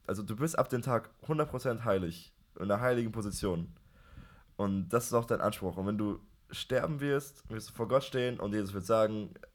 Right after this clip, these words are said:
"Ich hab dem vergeben, der ist heilig." Und du wirst in den Himmel gerufen werden. Und das ist Fakt. Das, und da darf man nichts dran ändern. Es ist nur so, dass wir auf der Erde sind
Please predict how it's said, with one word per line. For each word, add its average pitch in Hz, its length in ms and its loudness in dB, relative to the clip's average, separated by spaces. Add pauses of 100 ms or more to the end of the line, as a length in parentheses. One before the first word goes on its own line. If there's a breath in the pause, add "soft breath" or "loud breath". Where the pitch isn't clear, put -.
"Ich - 140 -6
hab 131 140 -2
dem 117 120 -4
vergeben, 120 520 -4
der 95 160 2
ist 85 120 -8
heilig." 98 480 0 (760 soft breath)
Und 87 560 -2 (440)
du 98 80 -6
wirst 101 200 0
in 98 80 -2
den 95 60 -2
Himmel 98 240 -2
gerufen 80 360 -10
werden. 76 380 -6 (640 soft breath)
Und 98 300 -4
das - 340 -6 (320)
ist - 160 -4
Fakt. - 500 0 (380)
Das, 107 180 -2
und 117 180 0
da 120 240 6 (100)
darf 127 200 6
man 127 140 0
nichts 151 200 -2
dran 123 180 2
ändern. 131 400 2 (400 soft breath)
Es - 160 -6
ist 117 120 -10
nur 120 140 2
so, 135 240 2
dass 110 280 -2
wir 110 120 4
auf 101 100 2
der 69 100 0
Erde 85 200 2
sind 87 360 -8